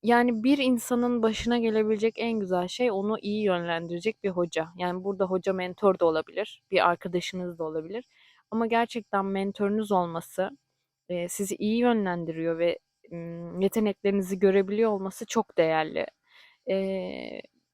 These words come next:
şey, cevabım şuydu benim.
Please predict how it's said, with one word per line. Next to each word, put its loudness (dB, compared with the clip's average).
şey, 6
cevabım 10
şuydu 2
benim. 2